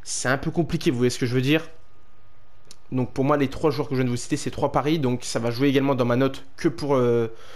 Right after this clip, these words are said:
que pour les recrues et également après pour ma note finale des deux mercato, euh, départ arrivés. Mais voilà, c'est, ce poste de six, honnêtement, on cherchait plus un joueur confirmé et on, on arrive avec deux joueurs, deux paris. C'est, c'est un peu dommage.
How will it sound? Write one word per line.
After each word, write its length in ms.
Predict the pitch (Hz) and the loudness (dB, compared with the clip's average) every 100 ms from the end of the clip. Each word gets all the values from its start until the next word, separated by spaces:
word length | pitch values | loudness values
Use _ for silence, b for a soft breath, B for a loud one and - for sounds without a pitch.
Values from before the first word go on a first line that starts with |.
| B B B B B - - | B B B B B -10 -6
que 120 | - | -2
pour 180 | 175 170 | 2 4
les 120 | 156 | 6
recrues 340 | 156 139 180 156 | 4 2 4 4
et 40 | |
également 260 | 135 135 139 | 6 4 2
après 160 | 147 | 0
pour 100 | 127 | 0
ma 80 | 127 | 2
note 140 | 127 | 2
finale 260 | - 147 135 | 2 0 2
des 140 | 113 | 0
deux 240 | 113 107 160 | 0 2 2
mercato, 540 | 147 - 139 165 143 | 2 2 0 2 2
euh, 280 | 120 110 107 - - | 2 0 -2 -8 -8
départ 440 | 131 139 151 123 - | 0 0 2 -2 -2
arrivés. 440 | 127 131 131 175 B B B B B - | 0 2 2 2 B B B B B -6
Mais 80 | 113 | 0
voilà, 220 | 135 127 | 2 2
c'est, 580 | - 98 98 87 82 - - - - | 0 -4 -2 -2 -4 -6 -10 -10 -10
ce 160 | - - | -6 -2
poste 260 | 123 143 127 | 2 2 2
de 80 | |
six, 240 | 135 160 - | -2 -2 -2
honnêtement, 240 | 127 156 | 0 0
on 60 | 143 | 0
cherchait 240 | 131 135 | 0 -2
plus 280 | 127 160 151 | -2 -2 0
un 60 | 131 | 0
joueur 160 | 127 | 0
confirmé 460 | - - 127 147 151 | -4 0 2 2 4
et 60 | 120 | 2
on, 460 | 117 113 110 113 | 0 -4 -4 -4
on 40 | 117 | -2
arrive 220 | 117 131 | 0 2
avec 160 | 117 | 2
deux 140 | 113 123 | 2 0
joueurs, 280 | 120 143 131 | 2 2 0
deux 240 | 113 135 | 0 0
paris. 320 | 143 127 151 B B B B B B B | 2 0 0 B B B B B B B
C'est, 720 | - - - - - 92 85 | -10 -10 -10 -10 -8 -6 -6
c'est 200 | - - | -6 -2
un 40 | - | 0
peu 120 | 147 | 2
dommage. 400 | 135 123 110 | 2 2 0